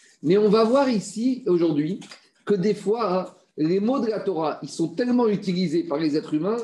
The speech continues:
qu'ils nous imposent quelque part à comprendre le Lashon Bnei Adam.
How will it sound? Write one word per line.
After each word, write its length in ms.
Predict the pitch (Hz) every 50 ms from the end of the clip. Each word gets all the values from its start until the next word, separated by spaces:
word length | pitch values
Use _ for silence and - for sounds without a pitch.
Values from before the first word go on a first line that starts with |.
| - - - -
qu'ils 180 | - 214 214 220
nous 300 | 233 226 214 175 151 196
imposent 480 | 226 214 190 - 233 254 254 214 175 -
quelque 300 | 202 202 180 - - 190
part 480 | 180 - 202 226 233 226 202 180 - - - _ _ _ _ _ -
à 540 | 180 196 220 220 202 202 202 208 208 208 202 -
comprendre 640 | - 190 190 180 - 185 190 226 240 220 196 185 175
le 120 | 175 175
Lashon 440 | 170 175 165 - - 202 190 185 175 -
Bnei 260 | 139 135 147 170 165
Adam. 280 | 151 143 123 120 110